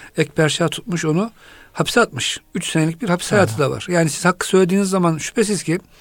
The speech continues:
Speaker 1: herkes size alkış tutmaz. Herkes sizi beğenmez.
Speaker 2: Hı hı.
Speaker 1: E, aleyhinize geçenler olur. Bu normaldir. Çünkü bütün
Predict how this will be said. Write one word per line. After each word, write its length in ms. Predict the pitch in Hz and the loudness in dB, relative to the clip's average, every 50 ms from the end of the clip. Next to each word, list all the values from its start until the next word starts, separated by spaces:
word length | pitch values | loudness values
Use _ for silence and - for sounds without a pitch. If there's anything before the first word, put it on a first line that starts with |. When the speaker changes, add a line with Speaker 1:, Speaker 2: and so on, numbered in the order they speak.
| - - - - - - | -20 -20 -20 -20 -18 -2
Speaker 1:
herkes 320 | - 202 190 - 196 175 - | 0 0 2 2 0 0 0
size 160 | - 185 180 | -2 0 0
alkış 280 | 165 156 139 - 147 | 0 0 0 -4 -8
tutmaz. 520 | - - - - 185 139 113 - - - - | -10 -10 -12 -8 -6 -6 -6 -6 -10 -10 -8
Herkes 320 | - 175 156 - 165 143 - | -6 -6 -4 -4 -4 -6 -4
sizi 200 | - 151 147 147 | -6 -4 0 2
beğenmez. 520 | 156 151 147 143 160 196 233 226 - - - - - | 4 4 4 4 0 -2 -4 -6 -8 -12 -16 -6 -2
Speaker 2:
Hı 60 | 135 | 0
hı. 300 | 123 120 127 135 - 143 | 0 0 0 -2 0 2
Speaker 1:
E, 140 | 139 139 139 | 2 2 2
aleyhinize 520 | - 156 156 165 175 147 156 170 165 185 | 2 2 4 4 4 6 4 2 2 2
geçenler 420 | 175 165 156 - 156 156 156 151 147 | 2 0 0 0 0 2 2 0 -2
olur. 260 | - 180 202 247 277 226 | -2 -2 -2 -2 -2 -2
Bu 100 | 190 180 | 0 4
normaldir. 460 | 190 190 185 180 180 165 143 131 120 - | 4 6 6 6 4 4 4 0 -2 -4
Çünkü 280 | - 185 165 - 170 | -6 -6 -4 -4 -6
bütün 280 | 170 165 - 247 247 | -6 -4 -2 -2 -2